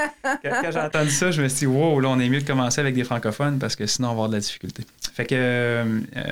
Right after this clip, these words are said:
pour continuer là-dessus, euh, les gens qui, euh, ne parlent pas français après un nombre d'années qui leur permet d'appliquer pour la résidence permanente, euh,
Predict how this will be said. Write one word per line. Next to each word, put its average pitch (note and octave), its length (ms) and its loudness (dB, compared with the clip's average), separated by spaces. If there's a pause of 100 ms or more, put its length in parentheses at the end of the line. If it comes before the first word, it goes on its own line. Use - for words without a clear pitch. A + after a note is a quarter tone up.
(1200)
pour - 140 -6
continuer C#3+ 380 0
là-dessus, E3 600 0
euh, A#2 580 -2 (400)
les B2 220 4
gens D#3 480 0
qui, C3+ 600 0
euh, G#2+ 240 0
ne A2 100 2
parlent B2 220 -4
pas C#3 100 -2
français C#3 460 -2
après A#2+ 460 -2
un A2 200 -4
nombre A#2+ 220 0
d'années A#2+ 280 0
qui - 220 -10
leur A#2+ 220 -2
permet B2 260 0
d'appliquer B2 440 -4
pour B2+ 120 -8
la A2+ 60 -2
résidence A#2 340 -2
permanente, A#2 380 -2 (960)
euh, A2+ 640 0